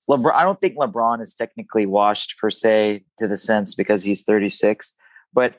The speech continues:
I do believe that he just doesn't have it in him anymore to carry that load. But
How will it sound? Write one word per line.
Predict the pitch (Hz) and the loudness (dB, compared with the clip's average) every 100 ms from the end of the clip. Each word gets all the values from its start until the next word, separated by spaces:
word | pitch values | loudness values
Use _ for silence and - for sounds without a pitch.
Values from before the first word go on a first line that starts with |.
| - | -2
I | 120 | 0
do | 101 131 | 0 -2
believe | 120 113 123 117 | 0 0 -2 -2
that | 107 | -4
he | 107 | -6
just | 107 110 | -10 -6
doesn't | 113 98 - | -6 -8 -6
have | 104 107 | 0 2
it | 101 | 0
in | 104 104 | -4 -6
him | 110 110 110 _ _ _ _ | -6 -6 -8 _ _ _ _
anymore | 113 117 117 113 110 110 107 107 | 0 2 4 4 4 2 -2 -8
to | - | -14
carry | - 123 120 120 113 113 _ _ _ _ _ _ _ | 0 2 4 2 0 -6 _ _ _ _ _ _ _
that | 107 127 - | 0 0 2
load. | 110 117 113 104 _ _ _ | 2 2 2 -2 _ _ _
But | 107 160 165 | -2 0 0